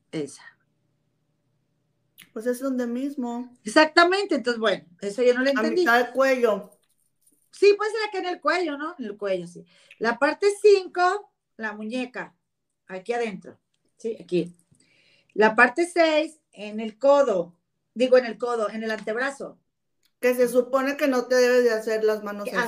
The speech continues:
Speaker 1: así no hagas, no hagas, que yo siempre hago, ni así.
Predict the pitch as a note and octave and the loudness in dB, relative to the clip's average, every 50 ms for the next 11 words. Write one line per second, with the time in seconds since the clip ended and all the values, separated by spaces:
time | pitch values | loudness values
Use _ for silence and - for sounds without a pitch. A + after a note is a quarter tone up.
0 | F#3 F#3+ - B3+ C4+ C#4 C#4+ D4 D4+ C#4 B3+ A3 F#3 G#3+ A3 A#3+ B3 C4 C4+ C4+ | -4 -4 -4 -2 0 2 2 2 2 0 -4 -8 -10 -12 -10 -6 -4 -4 -4 -4
1 | B3 G#3+ F#3+ F#3 _ - - G3+ G#3 G#3+ G#3 B3 A3+ A3+ - A#3+ A3+ G3+ F3 E3 | -6 -10 -14 -16 _ -10 -6 -6 -6 -6 -8 -12 -14 -12 -10 -8 -8 -8 -8 -8
2 | F3 G3+ G3 F#3+ F3+ A#3+ A#3+ A3 F#3+ - | -10 -10 -12 -6 0 2 2 2 0 -2